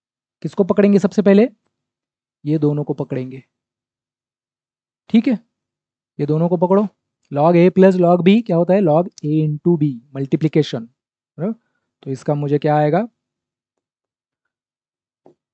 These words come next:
log of two by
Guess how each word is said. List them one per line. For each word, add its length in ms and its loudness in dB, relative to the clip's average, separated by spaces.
log 420 0
of 340 -2
two 220 -2
by 160 2